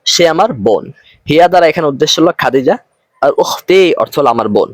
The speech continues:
এরপর রয়েছে হিয়া বিনতুন মুআদ্দাবাতুন, সে একটি ভদ্র মেয়ে। এখানে হিয়া দ্বারা উদ্দেশ্য হলো খাদিজা, আর বিনতুন মুআদ্দাবাতুন অর্থ হলো একটি ভদ্র মেয়ে।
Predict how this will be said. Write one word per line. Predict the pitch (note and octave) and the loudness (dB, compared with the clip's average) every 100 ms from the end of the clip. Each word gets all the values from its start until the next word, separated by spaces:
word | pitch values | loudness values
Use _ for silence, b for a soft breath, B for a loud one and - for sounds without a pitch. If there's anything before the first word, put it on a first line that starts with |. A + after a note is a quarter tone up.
| _ _ _ _ D#3+ | _ _ _ _ -2
এরপর | F3 G#3+ | 0 2
রয়েছে | F#3 B2 - G3 D3+ | 2 2 0 -4 0
হিয়া | D3 | 0
বিনতুন | B2 F3+ G#3 G3+ F3+ E3+ | 2 -2 0 -2 0 2
মুআদ্দাবাতুন, | E3+ G3 E3 C#3 A2 - - C3 - _ _ _ _ - | 2 2 0 0 0 -2 -6 -8 -20 _ _ _ _ -6
সে | - F3 | 0 0
একটি | - F#3+ E3 | 0 -2 0
ভদ্র | C#3+ C3+ D#3 C3 | -2 -2 -2 -2
মেয়ে। | D2 - _ _ _ _ _ _ - | -4 -8 _ _ _ _ _ _ -8
এখানে | - F#3 D3+ | -2 -2 0
হিয়া | D#3+ D#3+ | 2 4
দ্বারা | F3+ F3 | 4 2
উদ্দেশ্য | D#3+ E3+ F3 | 0 -2 0
হলো | D#3+ - | -2 -2
খাদিজা, | A#2+ C3+ D3+ A3 _ _ - | -2 0 0 -4 _ _ -6
আর | A2+ G2+ | -4 -2
বিনতুন | C3+ G3+ G3+ G3 F3 | -2 -2 -2 0 2
মুআদ্দাবাতুন | E3+ C#3+ C#3 A2+ - - | 2 2 0 2 -2 -4
অর্থ | - - A#2 | -6 -4 -2
হলো | F3 - _ | -2 -4 _
একটি | C3+ - C#3+ | -10 -6 -6
ভদ্র | B2+ - E2 | -4 -4 -4
মেয়ে। | - | -6